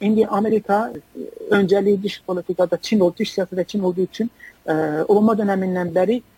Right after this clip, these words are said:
Orta Asiya və Xəzər bölgəsinə daha çox önəm vermir. Yəni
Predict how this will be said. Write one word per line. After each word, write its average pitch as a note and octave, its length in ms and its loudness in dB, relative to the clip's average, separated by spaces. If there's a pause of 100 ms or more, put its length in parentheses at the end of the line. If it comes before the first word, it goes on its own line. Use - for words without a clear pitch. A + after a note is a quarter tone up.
(200)
Orta G#3 320 0
Asiya G3 320 -2
və F3+ 160 -2
Xəzər G3 540 -2 (760)
bölgəsinə F#3 540 2
daha G3+ 260 0
çox G#3+ 160 -4
önəm F3+ 320 -6
vermir. D3 320 -4
Yəni E3 160 -8